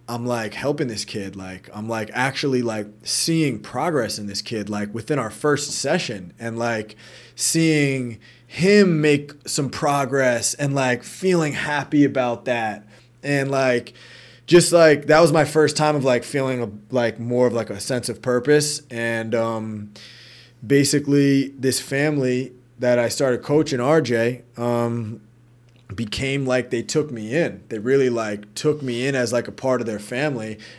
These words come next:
Um, coaching this kid, they picked me up from the halfway house, um, coaching this kid multiple times a week,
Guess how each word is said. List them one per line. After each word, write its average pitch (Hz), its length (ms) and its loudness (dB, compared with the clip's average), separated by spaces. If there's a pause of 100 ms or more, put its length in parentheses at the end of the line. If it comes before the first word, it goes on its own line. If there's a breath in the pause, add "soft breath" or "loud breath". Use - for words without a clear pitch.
(180 loud breath)
Um, 110 500 -6
coaching 147 440 2
this 139 160 0
kid, 135 320 0
they 107 120 -2
picked 139 240 -2
me 135 80 -4
up 123 140 -4
from 123 120 -8
the 107 80 -8
halfway 123 400 0
house, 127 480 2 (400 loud breath)
um, 110 440 -8
coaching 127 340 0
this 120 100 -2
kid 120 200 0
multiple 120 380 -4
times 123 320 -4
a 110 40 -6
week, 120 480 -4